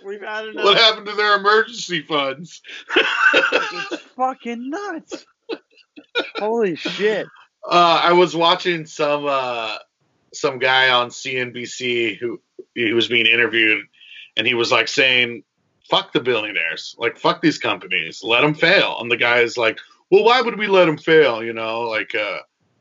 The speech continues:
Speaker 2: he's like, "Why wouldn't we? Like, we don't prop up all the poor people. Like, we're just, every time we bail out these companies who are so poorly mismanaged and they keep the same C E Os and the same board members," <laughs> when it's like, they're not learning how to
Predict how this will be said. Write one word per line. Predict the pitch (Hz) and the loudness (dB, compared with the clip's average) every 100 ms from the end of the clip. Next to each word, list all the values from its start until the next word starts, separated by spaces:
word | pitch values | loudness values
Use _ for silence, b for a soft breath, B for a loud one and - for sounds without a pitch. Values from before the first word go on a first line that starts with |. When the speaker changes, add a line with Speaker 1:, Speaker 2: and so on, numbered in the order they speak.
| _ _ _ _ _ | _ _ _ _ _
Speaker 2:
he's | 131 147 | -4 0
like, | 135 | 0
"Why | 135 160 170 | 2 2 2
wouldn't | 127 156 196 170 113 | 0 0 0 -4 -6
we? | 107 107 - | -6 -6 -6
Like, | 127 123 | -6 -4
we | 143 | -2
don't | 151 151 | 0 0
prop | - 151 139 | 2 2 2
up | 143 135 139 | 0 2 2
all | 135 | 2
the | 120 | 2
poor | - 139 135 | -2 0 0
people. | 131 117 120 117 123 | 0 -2 2 2 2
Like, | 123 120 - | 2 0 0
we're | 127 | -2
just, | 123 131 - - b b b b b b _ _ _ _ _ - | 0 -4 -8 -14 b b b b b b _ _ _ _ _ -2
every | 190 233 | 0 2
time | 214 240 | 2 2
we | 214 | 2
bail | 156 156 165 | 4 4 4
out | 170 170 | 4 2
these | 156 | -2
companies | - 147 151 147 139 131 | -2 -2 0 0 -2 -4
who | |
are | 131 | -6
so | - 135 | -4 -6
poorly | - 143 151 151 135 | -2 4 4 4 0
mismanaged | 131 120 120 120 135 127 113 - - | -4 -6 0 2 2 2 0 -2 -8
and | 123 117 | -6 -6
they | |
keep | 113 139 139 | -4 -6 -4
the | |
same | 123 - 123 127 | -6 0 0 0
C | - 131 127 120 | -6 -4 -2 2
E | 120 | 2
Os | 120 120 113 107 | 4 4 0 -2
and | 110 | -8
the | |
same | 110 117 113 117 | -6 0 -2 -2
board | 120 123 117 | 0 0 0
members," | 117 113 110 117 143 - - | -2 -4 -2 0 0 -2 0
<laughs> | |
when | 190 | 0
it's | 165 | 2
like, | 175 180 - | 2 2 0
they're | 180 | 0
not | 226 240 | 2 0
learning | 147 151 196 196 165 | 0 0 2 2 0
how | 156 151 151 | 0 2 2
to | 147 139 | 0 -2